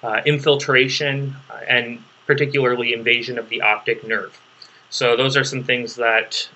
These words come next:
uh, will point towards, uh, retinoblastoma, es-, especially if there's calcifications, uh,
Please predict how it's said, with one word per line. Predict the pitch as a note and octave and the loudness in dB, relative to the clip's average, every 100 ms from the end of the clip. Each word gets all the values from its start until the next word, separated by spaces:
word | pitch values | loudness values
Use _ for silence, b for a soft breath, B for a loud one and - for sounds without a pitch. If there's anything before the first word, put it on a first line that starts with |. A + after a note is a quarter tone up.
| A2 | -4
uh, | G#2+ G2+ | -4 -2
will | A2 G#2+ G#2 - _ | -2 -2 -4 -8 _
point | - C3 A2+ - - | -4 -2 -2 -4 -16
towards, | - A#2+ G#2+ G#2+ - - - | -2 0 0 -2 -10 -10 -10
uh, | G#2+ G#2 G#2 | -10 -10 -2
retinoblastoma, | B2+ A2+ A#2 A2 G#2+ - A#2+ A2 G2 G#2 | 2 4 4 4 2 2 -4 -4 -6 -6
es-, | A2+ A2+ - - | -10 -12 -12 -6
especially | B2+ B2+ B2+ F3+ E3+ - F3+ D3+ | -4 -2 0 4 4 6 4 4
if | C#3 | 4
there's | B2 B2 | 2 0
calcifications, | - B2 - - - B2 A2+ - G2 - - B B B B | 2 2 0 -12 0 2 2 -2 -10 -10 -14 B B B B
uh, | A2 G2+ | -8 -4